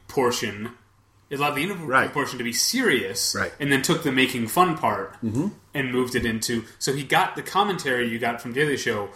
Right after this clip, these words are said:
Speaker 1: but he also got more honesty, I think, out of his interview subjects because he was treating them on the level.
Speaker 2: Yeah.
Speaker 1: So I, I actually really liked the way that the,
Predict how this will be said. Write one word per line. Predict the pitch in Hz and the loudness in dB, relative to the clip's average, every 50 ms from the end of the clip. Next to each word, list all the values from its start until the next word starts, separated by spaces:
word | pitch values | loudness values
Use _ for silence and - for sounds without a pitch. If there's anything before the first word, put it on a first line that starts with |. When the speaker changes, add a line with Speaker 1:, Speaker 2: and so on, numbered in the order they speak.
| - - - | -16 -8 0
Speaker 1:
but | - 131 | 2 4
he | 135 151 | 4 6
also | 165 160 - 151 | 4 4 2 0
got | 131 135 123 120 120 120 - 139 | 2 4 4 4 2 0 -4 -8
more | 123 123 127 131 131 127 123 120 117 113 - - - - _ _ _ _ _ _ _ _ - | -6 -2 0 2 4 4 4 4 4 2 -2 -8 -16 -20 _ _ _ _ _ _ _ _ 4
honesty, | 131 156 190 190 160 - - 135 123 117 | 6 6 6 6 4 2 0 0 0 0
I | 113 | 0
think, | - - 120 117 | 0 -2 -2 -2
out | 117 110 | 0 -2
of | 107 107 | -2 -2
his | 110 143 | 0 0
interview | 185 202 165 139 | 2 2 2 0
subjects | 127 - 123 110 110 - - - | 0 -2 -2 -4 -4 -6 -6 -6
because | 123 120 131 120 110 | -4 -2 -2 -2 -2
he | 113 | -2
was | 107 107 - - | -4 -6 -6 -6
treating | - - 135 120 120 110 | -4 -2 -2 0 0 0
them | 110 135 147 143 120 117 110 110 113 - - _ - | 2 4 4 4 2 0 -2 -4 -6 -8 -12 _ -6
on | - 139 123 113 | -2 -2 0 0
the | 113 | 0
level. | 117 151 160 - - - - - - _ - - | 0 0 0 0 -2 -6 -16 -20 -20 _ -14 -6
Speaker 2:
Yeah. | 101 120 160 185 | -2 -2 -2 0
Speaker 1:
So | - - 156 143 - - | -2 -2 -4 -4 -2 0
I, | 156 151 160 156 156 - - - _ - | 2 2 2 0 -4 -8 -16 -14 _ 2
I | 160 190 | 4 4
actually | 190 - - 160 139 131 | 4 2 0 0 -2 -2
really | 123 135 127 123 | -2 -2 -2 -2
liked | 120 123 123 120 120 - 123 | 0 0 0 0 0 -2 -4
the | 117 | -4
way | 110 110 107 104 | -2 -2 -2 -2
that | 101 104 101 - | -2 -4 -4 -4
the, | - 113 107 104 104 104 104 | -2 -2 -2 -2 -2 -4 -6